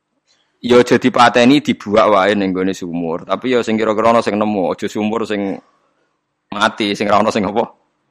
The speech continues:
Nemu. Mergo nek dibuak ning sumur ra ana sing nemu, ah, padha karo napa mate? Mate. Nah,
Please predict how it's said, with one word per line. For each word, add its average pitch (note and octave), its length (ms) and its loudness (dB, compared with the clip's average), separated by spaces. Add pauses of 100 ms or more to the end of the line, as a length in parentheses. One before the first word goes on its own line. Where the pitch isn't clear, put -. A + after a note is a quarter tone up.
(220)
Nemu. C#2+ 400 -10
Mergo F2+ 240 -2
nek G#2+ 200 2
dibuak G2+ 440 -2
ning G#2 160 -2
sumur G2+ 320 -2
ra G2 160 -2
ana G2+ 80 -4
sing G2 160 -6
nemu, G#2 240 0
ah, G2 160 2
padha A2 160 -4
karo G2 240 0
napa G2+ 240 -2
mate? A2 340 0 (800)
Mate. - 220 -18 (2500)
Nah, G2+ 400 -2